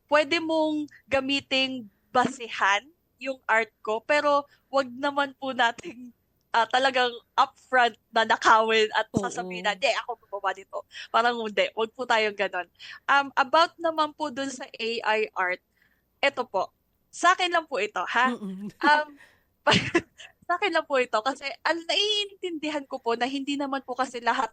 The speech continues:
Speaker 1: ng author ay merong budget 'di ba?
Speaker 2: Mhm.
Speaker 1: At hindi din naman po lahat ng mga publishing house ay may malaking budget din
Speaker 2: Mhm.
Speaker 1: para makagawa ng isang napakagandang, ah, front cover or yung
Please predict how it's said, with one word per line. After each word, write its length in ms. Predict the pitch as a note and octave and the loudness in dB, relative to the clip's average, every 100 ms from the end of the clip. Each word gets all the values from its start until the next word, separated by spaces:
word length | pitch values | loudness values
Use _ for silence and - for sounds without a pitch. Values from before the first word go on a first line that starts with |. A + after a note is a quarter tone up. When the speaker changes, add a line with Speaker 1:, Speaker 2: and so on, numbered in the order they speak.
| - | -6
Speaker 1:
ng 120 | A3+ | -2
author 400 | A#3 A3+ A3+ G#3+ | 0 0 0 0
ay 160 | A3 A3 | 0 0
merong 480 | A3 G#3+ A3+ A3+ A3 | -2 -4 -4 -4 -4
budget 560 | - A3 G#3+ - A3 G#3 _ _ _ _ | 2 2 0 -4 -2 -2 _ _ _ _
'di 140 | G#3 G#3+ | -6 0
ba? 220 | G3 G#3 | 2 4
Speaker 2:
Mhm. 40 | B3+ | 2
Speaker 1:
At 60 | |
hindi 240 | - C#4+ - | -2 -8 -8
din 140 | B3+ D4 | -6 -2
naman 220 | C4+ B3+ | -2 -2
po 120 | C4 | 0
lahat 280 | B3 A#3 B3+ - | 2 2 0 -2
ng 160 | A3+ | -2
mga 340 | A3 G#3+ G3+ G3+ - _ | -2 2 2 0 -8 _
publishing 560 | B3+ A#3+ A#3+ B3 B3 | 2 2 -4 -10 -8
house 400 | A3+ A#3 C4+ D4 | -2 2 2 0
ay 160 | - A3+ | -2 0
may 160 | A3+ A3+ | 0 2
malaking 480 | A3 A#3+ - F4+ | 2 2 -2 -10
budget 440 | D4 C4+ B3 B3+ B3 - | 0 0 0 -6 -8 -2
din 240 | A3+ G#3+ - - _ | 0 0 -8 -20 _
Speaker 2:
Mhm. 60 | C4 | 2
Speaker 1:
para 300 | A#3 A#3 A3+ | 6 6 4
makagawa 560 | A3+ B3+ A3 A#3+ A#3 A#3 | 0 -4 0 4 4 4
ng 120 | A#3 | -2
isang 280 | B3 A#3 A3 - | -8 -14 -16 -8
napakagandang, 1000 | C4+ C#4 C4 A#3+ A#3+ A3+ - A3 A3 G#3 _ _ _ | -8 -6 -8 -6 -6 -4 2 2 2 -4 _ _ _
ah, 160 | G3+ | -2
front 320 | G3+ - D4 C#4 | 0 2 0 0
cover 480 | B3+ A#3 G#3+ G3 - - - - | 0 0 0 -2 -2 -8 -20 -10
or 240 | - A3 G#3 | 0 4 4
yung 240 | G3+ G3+ | 0 -6